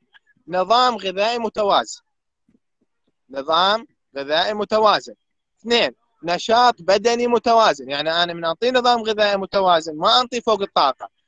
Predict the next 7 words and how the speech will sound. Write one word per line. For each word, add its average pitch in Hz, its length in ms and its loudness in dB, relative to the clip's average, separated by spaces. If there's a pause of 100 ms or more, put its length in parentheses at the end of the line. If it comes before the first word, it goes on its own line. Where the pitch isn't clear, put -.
(160)
بعض 175 200 2
الأشخاص 190 840 0
أو 139 100 -6
بعض 143 220 -4
العوائل 147 520 -2 (280)
تنطي 202 300 -2
ابنها 190 540 0